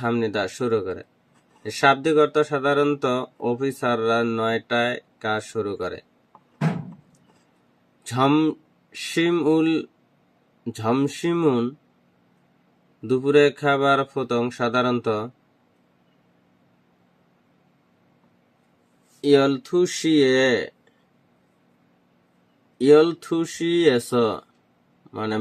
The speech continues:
বারোটা, এসো হলো থেকে, হানসি সায়ে, হানসি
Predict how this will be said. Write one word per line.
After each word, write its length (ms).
বারোটা, 580
এসো 380
হলো 160
থেকে, 380
হানসি 680
সায়ে, 520
হানসি 560